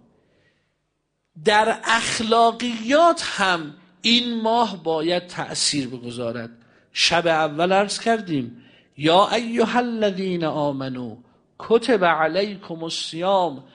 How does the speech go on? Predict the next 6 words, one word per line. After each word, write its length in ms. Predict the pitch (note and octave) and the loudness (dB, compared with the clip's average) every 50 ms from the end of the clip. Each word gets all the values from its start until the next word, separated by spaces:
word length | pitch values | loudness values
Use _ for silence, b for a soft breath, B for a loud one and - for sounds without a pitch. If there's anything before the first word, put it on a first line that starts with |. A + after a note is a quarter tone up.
| b b b _ _ | b b b _ _
کما 500 | - - G3+ A3 A3+ G#3+ F#3+ E3 D#3 D#3 - | -4 0 0 2 2 4 2 2 0 -2 -8
کتب 400 | - - G#3+ G#3 G#3+ G#3+ F#3+ E3+ | -2 0 0 0 2 0 2 4
علی 340 | E3 D3+ D3+ D3+ D#3 E3 F#3 | 4 4 4 4 2 4 2
الذین 760 | F#3+ G3 F3+ E3 D#3+ D#3 D#3 D3+ E3 G3+ G3+ F#3 E3 D#3 D3 | 0 0 -2 -4 -4 -6 -6 -4 -6 -8 -6 -6 -6 -6 -6
من 260 | C#3 C#3+ C#3+ C#3 C#3+ | -4 -6 -6 -8 -8
قبلکم 840 | C3 - D#3+ F3 F3+ F#3+ A3 A3+ A#3+ A#3 - C#4 D4 C#4+ B3 F#3+ | -6 -4 -4 -4 -4 -4 -6 -6 -6 -6 -4 -2 -2 -2 -2 -4